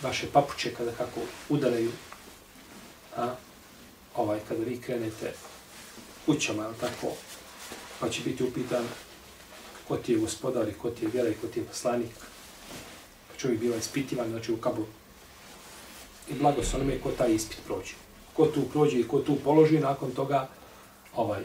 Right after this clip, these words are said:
i ljudi misle da je to jednostavno, to je lahko, to je jednostavno i lahko, a, odgovoriti ovdje na ovome svijetu i to može kazati i čovjek koji nema ništa sa vjerom.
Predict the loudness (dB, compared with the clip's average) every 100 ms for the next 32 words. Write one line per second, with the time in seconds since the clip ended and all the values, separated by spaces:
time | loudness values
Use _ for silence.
0 | -10 -20 -20 -20 -20 -20 -4 2 2 4
1 | 2 2 4 4 4 4 4 2 0 0
2 | 2 4 4 2 -6 0 4 4 4 2
3 | 2 2 0 -2 4 4 8 8 8 4
4 | 2 -6 -8 -10 -10 -12 -14 -2 6 8
5 | 8 2 -4 0 2 8 10 12 10 8
6 | 6 6 4 4 4 4 4 6 6 6
7 | 6 6 4 0 0 4 4 4 4 4
8 | 6 6 4 2 2 2 2